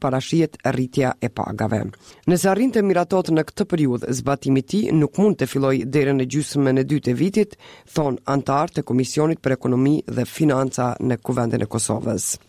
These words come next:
Por sindikata e punëtorëve të policisë dhe arsimit shprehen se duhet përshpejtohet miratimi dhe zbatimi i këtij ligji për shkak të ngritjes së çmimeve. Ligji i pagave është miratuar në muajin shkurt të vitit të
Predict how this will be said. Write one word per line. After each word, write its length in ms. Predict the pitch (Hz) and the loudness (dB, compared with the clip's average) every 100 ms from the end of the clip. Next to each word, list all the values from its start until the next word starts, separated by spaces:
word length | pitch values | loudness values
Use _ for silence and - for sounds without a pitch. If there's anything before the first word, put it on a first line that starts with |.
| - | -6
Por 160 | 190 | -4
sindikata 560 | 196 214 226 - 262 226 | -2 -2 -2 0 0 0
e 60 | 208 | 0
punëtorëve 420 | 196 190 190 170 | 0 0 0 -2
të 100 | 160 | -4
policisë 560 | - 151 147 170 151 147 | -2 -2 0 -2 -2 0
dhe 140 | 123 131 - - | 0 0 -2 -4
arsimit 460 | 139 - 165 208 - | -4 0 2 2 0
shprehen 320 | - 147 156 | 0 2 2
se 140 | - 135 | 0 -2
duhet 240 | 135 139 - | 0 0 -2
përshpejtohet 560 | 127 127 131 180 143 | -2 -2 0 0 0
miratimi 560 | 127 123 127 - 139 120 | 0 0 -2 0 0 2
dhe 140 | 120 107 | -2 -2
zbatimi 480 | 123 127 147 131 | -2 -2 2 2
i 40 | 117 | 0
këtij 240 | - 220 180 | 0 2 4
ligji 280 | 160 175 190 - - | 4 2 0 -4 -6
për 140 | 147 | -6
shkak 400 | - 151 170 - - | -4 -4 -4 -8 0
të 140 | 185 | 2
ngritjes 340 | 131 127 123 127 | 2 0 -2 -4
së 60 | - | -2
çmimeve. 420 | 123 110 127 117 117 - - | -2 0 0 0 -2 -6 -2
Ligji 320 | 175 175 127 135 | 2 2 2 -2
i 80 | 143 | -2
pagave 480 | - 151 160 185 226 160 | -2 0 0 0 0 0
është 180 | - | 2
miratuar 480 | 147 135 - 139 127 127 | 2 0 -2 -2 0 2
në 100 | 131 | 2
muajin 320 | 135 127 127 - | 2 2 0 0
shkurt 240 | - 160 | 0 0
të 60 | 127 | 0
vitit 320 | 123 127 | 0 -2
të 80 | 127 | -2